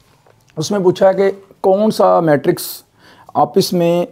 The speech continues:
दो matrix हैं आपके पास, कौन सा एक matrix दूसरे matrix में ऐड हो सकता है और कब हो सकता है? एक बात याद रखिएगा,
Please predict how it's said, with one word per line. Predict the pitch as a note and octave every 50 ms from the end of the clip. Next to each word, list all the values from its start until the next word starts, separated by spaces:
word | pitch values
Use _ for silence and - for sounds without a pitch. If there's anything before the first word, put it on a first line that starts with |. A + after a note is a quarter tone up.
| - _ _ _ _ _ _ _ _ _ _ _ _ _ _ _ _ _ _ -
दो | D3 A#2+ F3 E3 E3+ F#3 G3
matrix | G3 E3 C#3+ - D#3+ D3+ - -
हैं | D#3+
आपके | D3 C#3+ D#3+
पास, | C#3+ D3 C#3+ C#3+ C#3
कौन | - - - F#3+ G3+ G#3 G#3
सा | - G3 F3+ F3 F3 F3 E3+ - -
एक | D#3+ E3 F3 E3+
matrix | F3+ D#3+ D3 C3 D#3+ C#3+ C3+
दूसरे | C#3+ D3 C3 E3+ E3
matrix | D#3+ D3 C3+ B2+ D3+ C#3 -
में | E3 D3+ D3+ - - _ _ -
ऐड | D3+ D#3 D#3 D#3 D#3
हो | C#3
सकता | - D3 A2+ - - C3+
है | A#2 A2+ - _ _ - - - - - -
और | G3 G3 G3
कब | F#3 F#3 F#3 F3+
हो | F3+ D#3
सकता | - D3+ A2+ - C#3+
है? | C3 - - - - - - _ -
एक | D#3+ E3 D#3
बात | D#3 D#3 C#3+ C#3+ D3+ D#3
याद | D3 C3 C3 C3+
रखिएगा, | B2+ B2+ - - B2 A#2 A2+ A#2 -